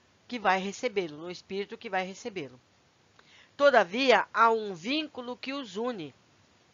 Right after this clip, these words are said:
O paciente que possuirá este corpo modelado foi vítima de trágico acidente, que lhe subtraiu o físico e danificou drasticamente o perispírito.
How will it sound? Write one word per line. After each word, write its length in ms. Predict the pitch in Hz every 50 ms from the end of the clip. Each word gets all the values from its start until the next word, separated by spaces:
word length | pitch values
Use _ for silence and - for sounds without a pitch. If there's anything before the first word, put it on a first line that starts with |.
| _ _ _ _ _ _ _ _ _ _ _ _ _
O 200 | - 214 220 208
paciente 1080 | - - 175 170 160 - - 165 156 151 160 175 202 220 233 240 240 247 240 - - 226
que 140 | - - 220
possuirá 840 | - - 208 196 - - 196 196 185 175 170 160 160 160 160 160 160
este 460 | 175 202 226 247 226 - - - -
corpo 400 | - - 175 170 147 - - 156
modelado 1000 | 156 165 190 220 240 208 214 202 185 165 147 135 135 139 143 151 165 202 214 - _ - - -
foi 260 | _ - 247 254 254 226
vítima 500 | 185 202 262 285 - - - 202 190 180
de 160 | 180 185 180
trágico 540 | - - 175 175 175 180 170 160 - - 190
acidente, 720 | 185 - - 196 170 214 226 254 262 247 - - 151 131 - _ - - - - - _ _
que 120 | - 226
lhe 160 | 214 196 202
subtraiu 760 | 185 - - 202 180 180 - - 156 151 151 165 180 196 190 185
o 80 | 165
físico 580 | 147 - - 233 254 277 269 202 170 160 - 180
e 40 | 175
danificou 760 | 165 196 202 202 208 196 - 185 175 - - 202 214 208 190
drasticamente 1300 | 160 147 170 180 202 220 226 240 240 247 233 - - - 220 - - 233 226 208 185 180 185 180 - -
o 20 | 190
perispírito. 760 | - 202 202 202 208 - - - 262 262 247 226 - _